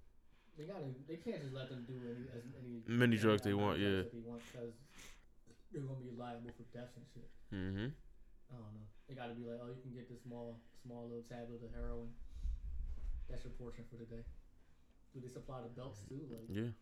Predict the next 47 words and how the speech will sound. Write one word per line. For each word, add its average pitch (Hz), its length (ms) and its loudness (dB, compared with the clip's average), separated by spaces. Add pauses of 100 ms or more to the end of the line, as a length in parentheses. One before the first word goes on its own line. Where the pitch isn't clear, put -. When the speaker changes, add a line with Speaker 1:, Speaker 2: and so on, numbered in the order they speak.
(200)
Speaker 1:
<laughs> 131 420 -8
wrap 123 220 -6
the 117 80 -2
belts 117 240 0 (160)
around 139 160 8
y'all? 135 100 0
Speaker 2:
<laughs> - 560 -2 (460)
Yeah, 220 100 10
we're 233 80 10
gonna 240 160 12
give 208 140 8
y'all 208 160 12
needles, 190 320 10
Speaker 1:
This 165 80 4
Speaker 2:
but 170 100 12
Speaker 1:
is 196 80 8
Speaker 2:
it's - 80 10
Speaker 1:
weird. 214 160 12
Speaker 2:
safety 170 140 8
Speaker 1:
They, 151 100 12
Speaker 2:
needles. 139 360 12 (180)
Speaker 1:
this 139 100 -8
is 117 160 -8
weird. 113 220 -4
They 131 100 -6
should 117 160 -8
just 117 160 -6
made, 117 400 2
like, 113 160 -2
a, 110 60 2 (580)
they 156 80 -4
should 156 180 0
just 135 140 0
made 127 240 -2
the 117 160 -2
building 120 400 0
to, 123 40 0 (120)
like, 117 240 0
finding 113 400 -6
jobs 113 240 -6
for 82 80 0
Speaker 2:
Mm-hmm. 104 400 4
Speaker 1:
everybody, 113 240 -10 (320)
get 120 140 -10
them 113 100 -8
off 113 240 -12
drugs. 117 320 -8